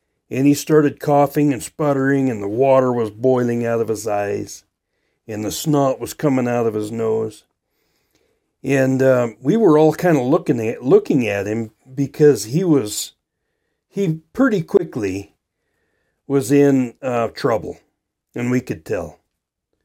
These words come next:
because he couldn't breathe very well. His face was so red that it was almost purple. And, uh, he couldn't get that heat out of his mouth. It had taken over everything.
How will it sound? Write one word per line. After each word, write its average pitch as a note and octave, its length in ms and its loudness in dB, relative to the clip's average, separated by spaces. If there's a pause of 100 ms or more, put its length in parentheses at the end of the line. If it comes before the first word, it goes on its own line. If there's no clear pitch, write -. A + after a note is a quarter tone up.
(160)
because C3+ 280 0
he B2+ 100 0
couldn't G#2 320 -4
breathe G2 300 -12
very F2 280 -12
well. F2 280 -10
His F#2 140 -12
face A#2+ 360 -4
was - 160 -6
so B2 200 -2
red A2 440 0
that G2+ 160 -4
it G2 80 -4
was G2 160 -14
almost A2 440 -6
purple. - 520 -12 (1900)
And, B2+ 420 -2
uh, A#2+ 340 0 (420)
he D3 400 -6
couldn't E3+ 400 2
get D#3+ 240 2
that C3+ 260 2 (200)
heat D#3+ 360 0
out B2 240 0
of A2 100 -4
his A2+ 200 -6
mouth. G#2+ 580 -8 (600)
It C3 180 0
had C#3 180 2
taken D#3+ 400 2
over B2+ 380 2
everything. G2 600 -6